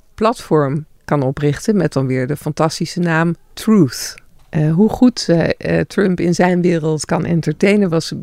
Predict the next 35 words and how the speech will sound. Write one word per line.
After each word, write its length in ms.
deze 300
maand 240
goed 180
te 100
zien 220
in 140
de 200
State 380
of 60
the 160
Union, 500
eh, 160
van 180
president 540
Joe 180
Biden. 500
Toen 220
ging 240
Trump 320
tijdens 500
de 200
toespraak 480
van 180
Biden 380
op 220
Truth 480
fragmentjes 760
van 200
die 300
toespraak 520
verspreiden, 680
die 140
hij 260
met 220
Snapchat, 840